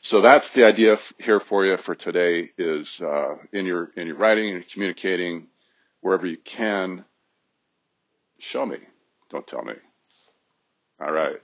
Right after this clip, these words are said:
Well, I hope you enjoyed this and found this presentation helpful.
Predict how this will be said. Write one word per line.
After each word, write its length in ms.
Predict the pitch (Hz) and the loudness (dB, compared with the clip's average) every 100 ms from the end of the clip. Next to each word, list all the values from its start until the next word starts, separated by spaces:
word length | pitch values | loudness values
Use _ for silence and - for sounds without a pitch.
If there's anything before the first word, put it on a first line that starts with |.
| _ | _
Well, 160 | 90 90 | -2 0
I 40 | |
hope 260 | 104 98 92 | 0 -4 -4
you 280 | 95 85 - _ _ _ _ _ _ | -6 -6 -8 _ _ _ _ _ _
enjoyed 420 | 87 78 92 87 | -8 -4 -2 0
this 420 | 90 80 - - - _ 95 | 0 -4 -6 -12 -16 _ -4
and 220 | 87 87 | -4 -4
found 200 | 87 82 | -6 -6
this 80 | - | -4
presentation 580 | 82 78 - 76 71 | -4 -4 -8 -10 -10
helpful. 400 | 69 80 - 76 | -6 -6 -6 -10